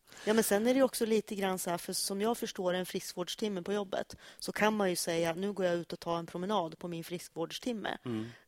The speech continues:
Speaker 1: Eh, det är ju ingen som kollar om jag skulle
Speaker 2: Promenad.
Speaker 1: Precis. Så det, <laughs> det fin-, det, det är ju ett ganska
Speaker 2: Nej.
Speaker 1: meningslöst förslag
Speaker 2: Ja.
Speaker 1: utifrån det.
Speaker 2: Ja.
Speaker 1: De
Speaker 2: Undrar
Speaker 1: som,
Speaker 2: om han
Speaker 1: de som
Speaker 2: sa
Speaker 1: vill ha
Speaker 2: det.
Speaker 1: sex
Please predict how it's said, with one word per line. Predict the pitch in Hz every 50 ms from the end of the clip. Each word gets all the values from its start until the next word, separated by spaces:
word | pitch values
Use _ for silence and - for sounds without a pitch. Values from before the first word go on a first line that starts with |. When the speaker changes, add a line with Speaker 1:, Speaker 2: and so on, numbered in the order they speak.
| _ _ _
Speaker 1:
Eh, | - 170 170 165 170 -
det | 175 185
är | 190
ju | 196
ingen | 220 226 208 175 170 175
som | - 247 226
kollar | - - 254 214 180 180 226 285 269 - - - 208 - _ - _ _ _
om | - - 190 196 -
jag | 180 180
skulle | 190 196 196 180 175 175
Speaker 2:
Promenad. | 175 170 - - - -
Speaker 1:
Precis. | - 226 214 - 247 165 170 - - - - _ _ _ _ - - -
Så | - - 220
det, | 247 254
<laughs> | - 269 269 -
det | 247 233 208
fin-, | - - 269 - -
det, | - 214 226 - - - - - - - _ _
det | - 233
är | 226 226
ju | 220 214 214 208
ett | 196 185
ganska | 196 214 202 196 208 208
Speaker 2:
Nej. | 214 220
Speaker 1:
meningslöst | 233 214 202 196 190 - - 190 180 180 -
förslag | - - - 208 233 208 190 185 180
Speaker 2:
Ja. |
Speaker 1:
utifrån | 175 - - - 185 214
det. | 240
Speaker 2:
Ja. | 208 - 110 101 104 104 107 - _ _ - - _ _ _ _ _
Speaker 1:
De | - 113
Speaker 2:
Undrar | 101 98 123
Speaker 1:
som, | 151
Speaker 2:
om | -
han | 147 135 117
Speaker 1:
de |
som | 104 104
Speaker 2:
sa | - 147 151
Speaker 1:
vill | 151 143
ha | 135
Speaker 2:
det. | 120 104
Speaker 1:
sex | 107 - - - - - -